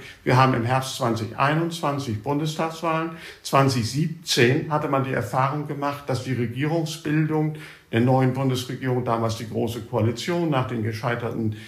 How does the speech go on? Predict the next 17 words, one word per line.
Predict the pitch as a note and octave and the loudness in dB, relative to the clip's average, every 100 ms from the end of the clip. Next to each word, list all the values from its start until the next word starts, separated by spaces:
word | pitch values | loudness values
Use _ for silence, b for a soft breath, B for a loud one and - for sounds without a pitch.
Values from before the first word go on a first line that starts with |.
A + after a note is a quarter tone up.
| B - | B -2
Jamaika-Verhandlungen | B2 B2+ D#3 D#3 C3+ C#3 C3+ C3+ C3 B2 | 2 4 4 2 -2 -2 -2 -2 -2 4
ein | |
halbes | C#3 C3+ C3 | 6 6 2
Jahr | A#2+ G#2 | 4 4
gebraucht | G#2+ G#2 E2+ E2+ - | 4 -2 -4 -6 -10
hat. | - - B B B - | -16 -16 B B B -2
Und | A2 | 4
deshalb | D3+ D#3 F3 | 4 6 4
hat | E3 D#3 | 2 2
man | C#3 A#2 | 2 2
vorsorgend | - G3 G#3 G3 A2 G#2 A#2 A2 | 2 4 4 4 2 2 -2 -6
gesagt, | A2+ C3 D#3 E3+ | -2 0 0 -2
das | C3 - | -6 -6
ist | - | -6
nicht | B2+ G#2 | -6 -4
zu | A2 | -8
kritisieren, | - A2+ G#2+ A2+ D3+ F#3+ | -6 -4 -4 0 0 0